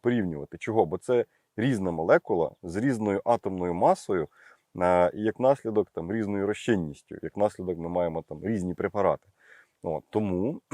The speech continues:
<clears throat> є єдиний параметр, по якому є сенс порівнювати між собою, а, гліфосати. А, їх можна порівнювати в кислотному еквіваленті. До речі, а, а,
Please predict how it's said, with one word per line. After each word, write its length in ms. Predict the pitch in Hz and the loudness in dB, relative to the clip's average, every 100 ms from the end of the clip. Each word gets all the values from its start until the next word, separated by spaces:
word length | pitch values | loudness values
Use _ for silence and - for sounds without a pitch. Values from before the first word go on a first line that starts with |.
| - | -6
<clears throat> 240 | 139 117 90 | -2 -2 0
є 180 | 117 139 | 2 2
єдиний 320 | 104 110 92 | 2 0 0
параметр, 500 | 101 160 185 - 101 | 0 0 0 -4 -4
по 120 | 95 | -2
якому 340 | 92 135 127 | -2 0 0
є 160 | 98 110 | 2 0
сенс 440 | - - 110 85 | 0 2 2 2
порівнювати 600 | - 85 120 151 110 - | -4 -4 -2 -2 -4 -4
між 180 | 87 85 | -8 -8
собою, 420 | - 85 110 117 - - - _ _ | -8 0 2 2 -2 -20 -20 _ _
а, 280 | 90 87 85 | 2 4 4
гліфосати. 640 | 90 104 117 - 71 - - _ _ _ | 2 -6 -6 -4 -6 -6 -20 _ _ _
А, 240 | 82 85 | 0 2
їх 240 | 143 185 - | 0 -6 -2
можна 380 | 107 147 95 | 4 4 4
порівнювати 540 | 85 135 202 175 139 110 | -4 -4 -4 -4 -2 -4
в 80 | - | -2
кислотному 880 | 151 - - 95 160 127 101 101 - | 0 0 2 4 4 0 -6 -6 -8
еквіваленті. 720 | - 107 107 98 76 65 - _ _ _ - | -4 2 4 4 2 -4 -20 _ _ _ 0
До 100 | 92 | 6
речі, 320 | 92 - 80 _ | 6 4 -10 _
а, 60 | 87 | 0
а, 1200 | 87 87 85 80 78 - 80 85 82 80 78 78 | 2 4 2 -4 -12 -18 -14 -6 -4 -2 -4 -6